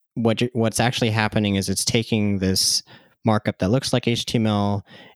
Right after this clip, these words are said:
and it's compiling it down to regular JavaScript codes. So instead of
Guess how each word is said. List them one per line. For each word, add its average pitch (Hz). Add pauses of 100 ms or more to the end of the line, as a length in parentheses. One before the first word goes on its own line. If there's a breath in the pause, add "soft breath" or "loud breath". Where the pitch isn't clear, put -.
(120)
and 98
it's -
compiling 107
it 90
down 101
to 92
regular 98
JavaScript 92
codes. 87
So 90
instead 92
of 90